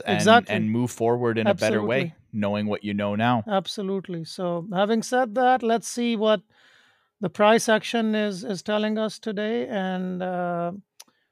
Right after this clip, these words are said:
Speaker 2: we were, to start off trading day, we were trading at thirty thousand six hundred, and,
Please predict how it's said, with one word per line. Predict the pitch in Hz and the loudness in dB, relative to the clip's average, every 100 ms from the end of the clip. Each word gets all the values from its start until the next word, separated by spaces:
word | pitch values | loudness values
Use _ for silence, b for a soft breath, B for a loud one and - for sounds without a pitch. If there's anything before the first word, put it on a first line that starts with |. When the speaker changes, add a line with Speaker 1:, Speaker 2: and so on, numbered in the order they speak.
| _ _ _ | _ _ _
Speaker 2:
we | 185 202 208 | 0 2 4
were, | 208 208 202 202 202 - _ _ | 6 6 6 2 -2 -14 _ _
to | 208 | -8
start | - 220 214 220 | 2 8 8 8
off | 214 - | 4 0
trading | - 202 202 190 | 0 2 4 4
day, | 180 190 202 214 | 4 4 4 0
we | 175 190 190 | -2 -2 -2
were | 185 185 | 0 -2
trading | 160 196 190 185 | -2 -4 -2 0
at | 185 - | -2 -2
thirty | 202 190 190 | 0 2 2
thousand | 190 180 180 | 0 0 0
six | - 185 - | -2 -6 -2
hundred, | 180 180 190 196 185 | -2 0 0 -2 -2
and, | 175 175 | -2 -2